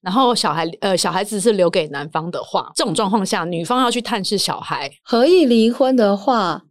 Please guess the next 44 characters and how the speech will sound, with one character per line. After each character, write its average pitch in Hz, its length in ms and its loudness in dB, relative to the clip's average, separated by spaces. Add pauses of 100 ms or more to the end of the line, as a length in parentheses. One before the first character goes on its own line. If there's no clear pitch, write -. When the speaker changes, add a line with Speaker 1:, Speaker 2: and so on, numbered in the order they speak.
Speaker 2:
然 196 180 -2
后 233 300 2
孩 196 240 -2
子 208 220 2
留 175 240 0
给 185 140 0
男 160 220 -2
方， 202 240 -2
但 240 160 0
被 254 200 2
判 254 180 0
保 165 160 0
护 214 80 0
令 214 160 2
的 180 100 2
人 170 120 0
是 196 100 -4
男 170 220 0
方， 175 200 -2
男 247 160 0
方 359 160 2
打 262 180 2
女 196 140 2
方， 214 220 -2
但 269 100 2
是 277 120 2
他 269 100 2
们 240 100 2
合 208 140 2
意 240 80 2
离 196 100 4
婚 214 140 2
又 220 100 4
规 214 200 2
定 220 120 0
小 156 140 -2
孩 151 100 -4
约 190 160 2
在 185 260 -2
男 165 140 -4
方 180 200 -2
那 180 80 0
边。 170 260 -2
Speaker 1:
对。 151 400 -2